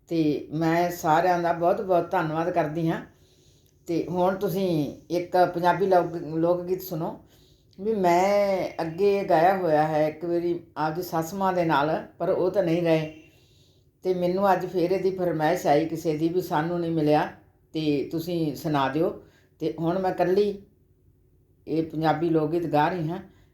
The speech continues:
ਤੇ ਸੁਣਾ ਰਹੀ ਹਾਂ ਕਿਸੇ ਦੀ ਫਰਮਾਇਸ਼ 'ਤੇ। ਤੇ ਉਹ ਮੇਰਾ ਦੋਸਤ ਹੈ, ਸਹੇਲੀ ਹੈ,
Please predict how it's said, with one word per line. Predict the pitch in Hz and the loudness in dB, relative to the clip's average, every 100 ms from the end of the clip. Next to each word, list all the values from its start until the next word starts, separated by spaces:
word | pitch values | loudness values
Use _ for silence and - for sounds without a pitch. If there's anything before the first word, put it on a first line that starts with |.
| _ | _
ਤੇ | 170 | -10
ਸੁਣਾ | 165 160 160 170 | -4 -2 2 2
ਰਹੀ | 180 160 | 2 0
ਹਾਂ | 165 | -2
ਕਿਸੇ | 170 165 175 | -6 -4 -2
ਦੀ | 160 165 | 0 -2
ਫਰਮਾਇਸ਼ | 170 156 147 139 143 | -2 -2 2 0 0
'ਤੇ। | - 117 - _ _ _ _ _ _ _ _ _ _ _ _ _ _ _ _ - - - _ _ _ - | -4 -8 -8 _ _ _ _ _ _ _ _ _ _ _ _ _ _ _ _ -20 -20 -20 _ _ _ -4
ਤੇ | 156 151 | 0 0
ਉਹ | 139 | 0
ਮੇਰਾ | 165 165 170 | 0 2 2
ਦੋਸਤ | 165 160 160 | 2 -2 -2
ਹੈ, | 165 160 156 | 0 2 2
ਸਹੇਲੀ | 175 131 151 156 | 0 0 0 2
ਹੈ, | 147 185 - | 0 -2 -8